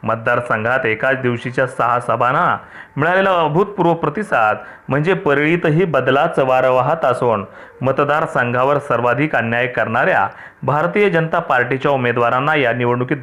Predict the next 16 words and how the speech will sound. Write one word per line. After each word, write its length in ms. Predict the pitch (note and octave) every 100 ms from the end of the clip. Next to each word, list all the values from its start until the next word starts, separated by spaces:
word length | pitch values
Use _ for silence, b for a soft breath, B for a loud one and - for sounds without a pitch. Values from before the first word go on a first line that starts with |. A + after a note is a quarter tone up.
| A#2
धडा 220 | C3 F#3+
शिकवा, 520 | - C3 - A#2+ G2 B B B
असं 220 | - B2+ D3
आवाहन 420 | D3 E3+ D3 A2
नामदार 420 | A2+ B2 B2+ C3 -
धनंजय 340 | C3 F#3 D#3
मुंडे 300 | B2+ B2+ B2
यांनी 260 | D3 A2+ A#2
केलं 240 | A2 A2
आहे. 400 | A2 A#2 A2 - B B B B -
अंबाजोगाई 540 | C3+ E3 F3+ F#3 F#3+
तालुक्यातील 600 | F3+ D#3 D#3+ E3 E3 D#3
राडी, 440 | C3 C3+ D3+ A2 B2 -
अंब-, 320 | B2+ C#3+ C#3+
बर्दापूर, 600 | C3+ C#3 E3+ - A#2+ A2
घाटनांदूर 720 | A#2+ C3+ C3+ E3 D#3+ C3 G#2+